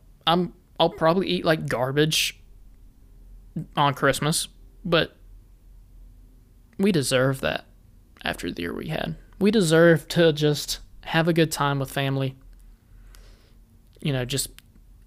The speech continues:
we just have to be safe with all this bullshit covid. But we deserve to have a nice apple pie for e-,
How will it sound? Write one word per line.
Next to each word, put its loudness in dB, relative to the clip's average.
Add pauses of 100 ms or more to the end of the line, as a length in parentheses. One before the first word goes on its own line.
(140)
we -6
just -4
have -2
to -10
be -4
safe 0
with -6
all 0
this -6
bullshit -6
covid. -2 (1700)
But -6 (640)
we -2
deserve -2
to -6
have -10
a -8 (580)
nice -10
apple -6
pie -6 (1800)
for -6
e-, -6